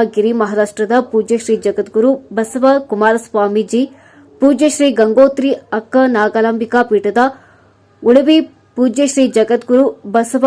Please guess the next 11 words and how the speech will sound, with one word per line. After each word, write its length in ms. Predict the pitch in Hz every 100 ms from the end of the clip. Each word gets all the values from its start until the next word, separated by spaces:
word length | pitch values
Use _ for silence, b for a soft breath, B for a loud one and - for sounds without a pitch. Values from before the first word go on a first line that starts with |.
| 269
ಪ್ರಕಾಶ್ 480 | 269 208 226 240 240
ಸ್ವಾಮೀಜಿ 520 | - 220 208 208 214
ಹಾಗೂ 400 | 190 196 254 311 320 B B -
ಪೂಜ್ಯ 280 | 277 254 294
ಶ್ರೀ 180 | 294
ಜಗದ್ಗುರು 560 | 226 226 214 240 247 262
ಶ್ರೀ 180 | 262 233
ಚನ್ನ 320 | 226 226 247
ಬಸವರಾಜ್ 600 | 233 220 214 214 214 214 - -
ಸ್ವಾಮೀಜಿಯವರು 580 | 208 214 220 220 202
ಇದ್ದರು. 460 | 247 214 196 -